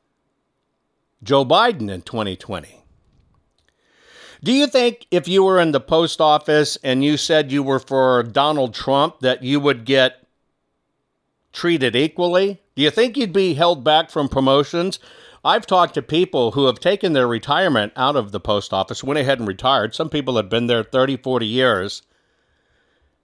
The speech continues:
And they expressed that there is no way that you could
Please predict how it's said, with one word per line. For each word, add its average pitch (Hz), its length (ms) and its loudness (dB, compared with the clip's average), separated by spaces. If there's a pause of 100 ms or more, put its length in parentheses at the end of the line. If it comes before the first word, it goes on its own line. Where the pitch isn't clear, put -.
(260)
And 165 120 0
they 175 140 4
expressed 214 580 0
that 160 180 -2
there 175 200 4
is 135 180 0
no 196 360 2
way 160 480 2
that 135 240 -4
you 160 300 2
could 143 460 0